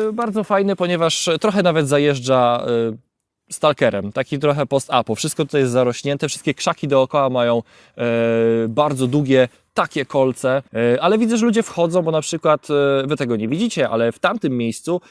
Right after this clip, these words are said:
e, leży, e, butelka po, e, piwie Perła. Ja to uprzątnę, bo to jest skandal.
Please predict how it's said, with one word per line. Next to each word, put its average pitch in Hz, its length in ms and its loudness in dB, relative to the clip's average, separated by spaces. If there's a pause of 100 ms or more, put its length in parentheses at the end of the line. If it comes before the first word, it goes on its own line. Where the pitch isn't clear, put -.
(160)
e, 185 140 -2
leży, 240 460 2 (320)
e, - 40 -8
butelka 110 640 -2
po, 104 400 -2 (280)
e, - 40 -8 (440)
piwie 107 380 -2
Perła. 147 400 0 (800)
Ja 185 120 -2
to 190 100 2
uprzątnę, 123 560 -4 (880)
bo 117 140 -6
to 131 100 -8
jest - 180 -8
skandal. 82 520 -8